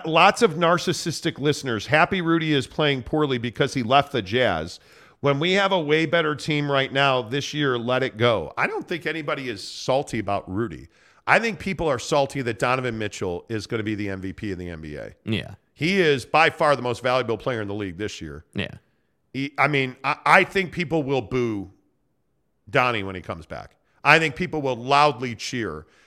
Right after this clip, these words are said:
Speaker 1: and call for Rudy's number to be retired.
Speaker 2: Yeah.
Speaker 1: I think people will
Speaker 2: Which
Speaker 1: wanna
Speaker 2: to me
Speaker 1: retire
Speaker 2: is
Speaker 1: his number.
Speaker 2: asinine. To me
Speaker 1: Yeah.
Speaker 2: is just
Speaker 1: You didn't win
Speaker 2: ridiculous,
Speaker 1: anything.
Speaker 2: dude.
Speaker 1: Rudy, uh, like,
Speaker 2: He's
Speaker 1: you know
Speaker 2: accomplished nothing for the organization. Like, literally.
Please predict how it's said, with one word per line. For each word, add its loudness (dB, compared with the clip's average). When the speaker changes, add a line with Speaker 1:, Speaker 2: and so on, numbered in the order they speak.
Speaker 1:
and 0
call 2
for -4
Rudy's -6
number -4
to -10
be -8
retired. -8
Speaker 2:
Yeah. -4
Speaker 1:
I 6
think 0
people -2
will 0
Speaker 2:
Which 6
Speaker 1:
wanna 2
Speaker 2:
to 0
me 4
Speaker 1:
retire 4
Speaker 2:
is 2
Speaker 1:
his 2
number. 0
Speaker 2:
asinine. -4
To -2
me 0
Speaker 1:
Yeah. 2
Speaker 2:
is -6
just -6
Speaker 1:
You -4
didn't 0
win 0
Speaker 2:
ridiculous, -2
Speaker 1:
anything. -4
Speaker 2:
dude. -16
Speaker 1:
Rudy, -4
uh, 4
like, 2
Speaker 2:
He's 2
Speaker 1:
you 2
know -2
Speaker 2:
accomplished 2
nothing -2
for -4
the 0
organization. -2
Like, 0
literally. 0